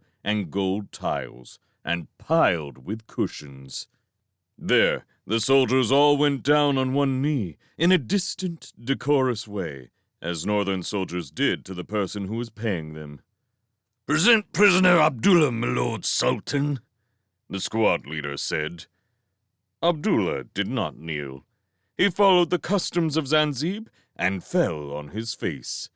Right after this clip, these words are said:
Besides, he was exhausted, and it was easier to fall down with a mighty clatter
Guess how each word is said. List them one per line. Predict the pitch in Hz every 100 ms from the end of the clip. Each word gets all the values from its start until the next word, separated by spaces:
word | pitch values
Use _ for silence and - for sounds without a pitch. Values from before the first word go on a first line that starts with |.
| _ _ _ _ -
Besides, | 107 107 143 123 113 90 - _ _ _ _ _
he | 165
was | 185 170
exhausted, | 147 165 180 170 - 147 135 113 - _ -
and | 170
it | 190
was | 202 226
easier | 226 127 123
to | 104
fall | - 131 107
down | 107 101 95
with | 90
a | 95
mighty | 104 104 92 87
clatter | - 151 175 139 85 65